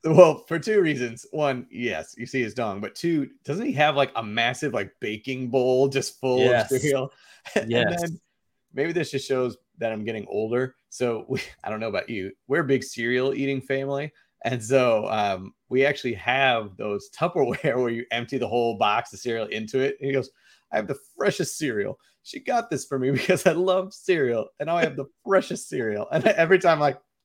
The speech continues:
Speaker 1: "I have the freshest cereal."
Speaker 2: Look at me and my
Speaker 1: <laughs>
Speaker 2: fresh cereal.
Speaker 1: The cereal's so fresh. So I'm, like, rolling up the bag and shoving it back in the box. No, just got a nice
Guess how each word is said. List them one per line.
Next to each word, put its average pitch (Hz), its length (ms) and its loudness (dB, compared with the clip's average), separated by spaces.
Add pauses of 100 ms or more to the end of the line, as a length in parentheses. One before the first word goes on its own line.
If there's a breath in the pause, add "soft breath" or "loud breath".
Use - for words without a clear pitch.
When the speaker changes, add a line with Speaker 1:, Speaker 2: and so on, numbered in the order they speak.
(180)
Speaker 1:
"I - 40 -12
have 113 100 -8
the 101 60 -12
freshest - 400 -10
cereal." 123 420 -4 (180)
Speaker 2:
Look 277 140 0
at 175 80 0
me 131 140 4
and 117 80 4
my 101 140 2
Speaker 1:
<laughs> - 120 -12
Speaker 2:
fresh 104 240 0
cereal. 101 520 -2 (500 soft breath)
Speaker 1:
The 233 60 -8
cereal's 196 340 -6
so 180 100 -8
fresh. 175 320 -2
So - 140 -10
I'm, 117 80 -10
like, 110 200 -10
rolling 117 320 -4
up 127 120 -4
the - 100 -2
bag 117 560 0
and 87 140 -10
shoving 113 380 -4
it 110 120 -8
back 113 220 -2
in 120 80 -8
the 107 80 -10
box. 104 680 -6
No, 104 280 -8 (180)
just - 140 -18
got 104 100 -2
a 95 80 -4
nice 95 460 -10